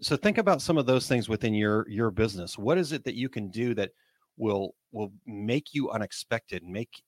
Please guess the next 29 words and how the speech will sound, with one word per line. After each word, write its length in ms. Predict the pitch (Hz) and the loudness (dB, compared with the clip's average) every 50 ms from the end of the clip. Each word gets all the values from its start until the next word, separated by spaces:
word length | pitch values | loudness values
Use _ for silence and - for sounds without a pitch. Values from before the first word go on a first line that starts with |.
| _ - | _ -14
make 380 | 101 101 110 131 139 - - | -6 -4 -2 -2 -4 -4 -10
you 400 | - 123 120 113 110 107 104 101 - _ _ _ _ _ _ _ - | -10 -8 -6 -4 -4 -4 -6 -8 -12 _ _ _ _ _ _ _ -12
<clears throat> 60 | - 110 95 - - - _ _ _ _ _ _ _ _ _ _ _ _ _ _ _ _ _ _ _ _ _ _ - - _ _ _ _ _ | -10 -10 -10 -12 -16 -20 _ _ _ _ _ _ _ _ _ _ _ _ _ _ _ _ _ _ _ _ _ _ -20 -20 _ _ _ _ _
give 280 | - 123 131 151 147 127 - _ _ _ _ _ - - - - _ _ | 2 4 4 4 4 0 -6 _ _ _ _ _ -20 -20 -20 -20 _ _
people 340 | - 131 123 - - 113 101 | -2 -2 0 0 0 -2 -2
something 460 | - - - - 113 101 - 113 95 | -2 -2 0 0 0 0 -2 -6 -8
to 100 | 85 - | -8 -8
talk 300 | - - 98 82 76 - | -10 -6 -4 -4 -4 -6
about? 260 | - - - - - _ _ _ _ _ _ _ _ _ - | -10 -14 -14 -14 -14 _ _ _ _ _ _ _ _ _ -6
All 80 | 104 | 0
right. 240 | 104 147 202 220 - - _ _ _ _ _ _ _ _ _ _ _ _ _ _ - | 2 2 2 2 0 -4 _ _ _ _ _ _ _ _ _ _ _ _ _ _ -4
So 280 | - - 180 135 - - - - | 2 4 4 4 2 0 -6 -2
that's 200 | 120 123 135 - | 0 0 0 2
what 120 | 151 135 131 | 2 4 4
I've 160 | 127 127 120 | 4 4 4
got 260 | 135 123 120 120 - | 4 4 4 2 0
for 160 | - 127 120 | -4 -4 -4
today. 320 | - - 104 107 113 110 113 | -2 -2 -2 0 0 0 0
You 200 | 110 104 117 120 | -2 -4 -4 -2
guys, 420 | 113 110 107 107 107 104 - - - - | -2 0 0 -2 -2 -4 -8 -14 -14 -10
awesome. 580 | - 117 117 107 - - 135 117 117 117 117 113 _ - | -6 -6 -6 -6 -6 -4 -4 -4 -4 -6 -10 -12 _ -6
Um, 480 | - 110 101 95 95 98 98 82 95 101 | -4 -2 -2 -2 -2 -4 -8 -10 -6 -2
what 140 | 104 107 | 0 2
else 180 | 107 107 104 - | 2 2 0 -2
do 80 | - 117 | -4 -6
we 40 | |
got 100 | 104 104 | -4 -4
going 200 | 98 107 104 107 | -2 -2 0 2
on? 200 | 104 104 104 104 | 2 2 2 0